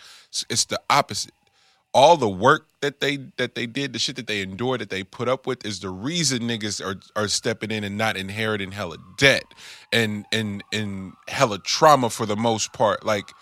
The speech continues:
we're stepping into, we're stepping into some privileged shit. So to, so to act like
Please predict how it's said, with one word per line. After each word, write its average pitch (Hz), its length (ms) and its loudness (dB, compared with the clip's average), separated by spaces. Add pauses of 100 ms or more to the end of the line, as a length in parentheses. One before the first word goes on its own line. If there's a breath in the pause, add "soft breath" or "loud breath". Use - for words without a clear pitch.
(1800 soft breath)
we're 123 160 2
stepping 160 500 2
into, 131 420 -2
we're 110 160 -6
stepping 139 360 -4
into 127 160 -4
some 95 180 -4
privileged 117 400 -6
shit. - 260 -2
So 110 220 -2
to, 98 160 -4
so 110 220 -4
to 101 200 -4
act 131 220 -2
like 113 320 -2